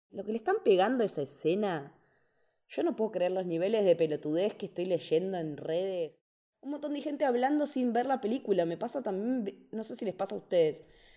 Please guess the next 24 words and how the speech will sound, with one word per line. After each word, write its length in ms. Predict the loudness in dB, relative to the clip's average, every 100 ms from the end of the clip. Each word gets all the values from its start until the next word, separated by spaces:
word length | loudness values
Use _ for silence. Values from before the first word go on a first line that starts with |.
| _
mucha 220 | -8 -6
gente 260 | -4 -4 -4
viendo 400 | -2 -2 0 0 -2 -8
las 220 | -4 -4
publicidades, 1120 | -2 -6 -4 -6 2 4 6 4 4 2 0
la, 440 | 0 0 -2 -6 -4
toda 160 | 0
la 120 | 0 0
campaña 440 | -2 -2 -2 -2
de 60 | 0
marketing 500 | 0 0 -4 -6 -6
y 120 | -6
los 200 | -8 0
trailers, 460 | 2 4 2 -2 -6 -20 -20 _ -4
criticando 520 | -4 0 2 4 4
desde 240 | 4 2
eso. 280 | -2 -4 -16 _ _ _ _
Y 60 | -6
entonces 340 | -2 -2 -2
ya 80 | -4
tu 140 | -6
crítica 340 | -8 -4 -2 -2
es 140 | -4
inválida. 480 | 0 0 0 -4